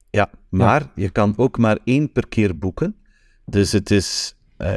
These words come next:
Speaker 1: qua, ik heb het uitgeprobeerd deze zomer. Dus het is duur. Wij waren met mijn gezin van vier, dus dat kost tachtig dollar per dag dat wij daar zijn extra, hè, bovenop je Disney-ticket, dat ook al niet goedkoop is. Maar ja, ik dacht, ik moet deze nieuwe interface uitproberen.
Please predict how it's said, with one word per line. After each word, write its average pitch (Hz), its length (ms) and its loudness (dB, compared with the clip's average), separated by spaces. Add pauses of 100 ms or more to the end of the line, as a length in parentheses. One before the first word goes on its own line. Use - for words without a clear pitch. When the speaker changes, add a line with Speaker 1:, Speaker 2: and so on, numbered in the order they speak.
Speaker 1:
qua, 90 520 2
ik - 140 -4
heb 131 100 2
het - 120 -18
uitgeprobeerd 113 720 0
deze 101 220 0
zomer. 92 420 0 (340)
Dus 92 120 -8
het - 100 -8
is 85 160 -4
duur. 127 280 2
Wij 110 100 4
waren 95 180 4
met 98 80 2
mijn 92 140 2
gezin 92 260 0
van 90 180 0
vier, 110 200 0
dus 160 140 -2
dat 98 160 -2
kost - 440 -4
tachtig 101 340 -2
dollar 101 320 2 (140)
per 98 200 -2
dag 92 320 0
dat 92 200 0
wij 98 120 4
daar 90 120 0
zijn 98 260 0
extra, 175 540 0
hè, 165 120 0
bovenop 104 500 0
je 95 260 0 (260)
Disney-ticket, 101 840 0
dat - 200 -2
ook 90 140 -2
al 110 120 2
niet 117 180 0
goedkoop 117 400 -2
is. 143 140 0
Maar 87 280 0
ja, - 180 -2
ik - 200 -8
dacht, 95 220 -2
ik 95 100 -4
moet 101 220 -2
deze 98 240 0
nieuwe 95 200 2
interface 90 460 -2
uitproberen. 123 600 -2